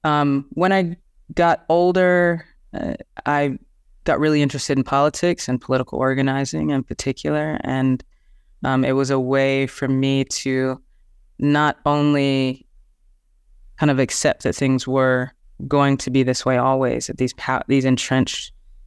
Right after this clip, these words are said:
historical power dynamics would remain. So there was something we could do about it through collective action. And so political organizing was really an important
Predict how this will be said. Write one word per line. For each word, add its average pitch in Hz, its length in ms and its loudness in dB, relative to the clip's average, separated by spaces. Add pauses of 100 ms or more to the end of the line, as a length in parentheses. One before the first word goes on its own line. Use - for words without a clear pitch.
historical 131 580 0
power 127 340 0
dynamics 127 600 0
would 123 100 0
remain. 127 500 0
So 123 420 -2 (460)
there 131 160 2
was 127 100 0
something 139 320 2
we 127 100 2
could 127 160 -4
do 131 140 2
about 120 300 0
it 117 140 -4
through 127 140 -2
collective 123 480 -2
action. - 500 -6 (420)
And 127 140 0
so 127 160 0
political 127 380 0
organizing 127 580 0
was 123 200 -4
really 127 480 -4 (220)
an 131 140 -4
important 131 760 -2